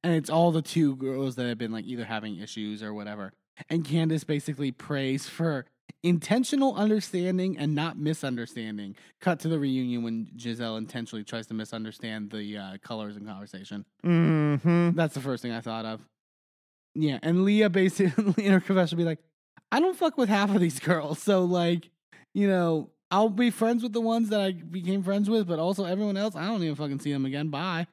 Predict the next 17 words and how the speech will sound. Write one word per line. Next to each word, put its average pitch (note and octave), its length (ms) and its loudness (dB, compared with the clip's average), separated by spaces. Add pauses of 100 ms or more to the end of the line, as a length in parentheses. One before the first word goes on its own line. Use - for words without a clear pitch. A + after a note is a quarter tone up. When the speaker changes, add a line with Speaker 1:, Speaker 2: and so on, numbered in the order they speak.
Speaker 1:
<laughs> - 160 -2
Like, B3 340 6 (460)
like, F3+ 240 -6
I'm G3 180 -2
done. D#3 280 -2 (600)
Uh, G#3 300 4
and G#3 160 2
then G3+ 380 4
Marisol F#3+ 400 4
and F3+ 100 4
Alexia C#3+ 360 -2
do C#3 120 0
theirs, C3 260 -2
and C3+ 100 2
Marisol C#3 340 -2
starts C#3 260 -6
crying. B2 600 -6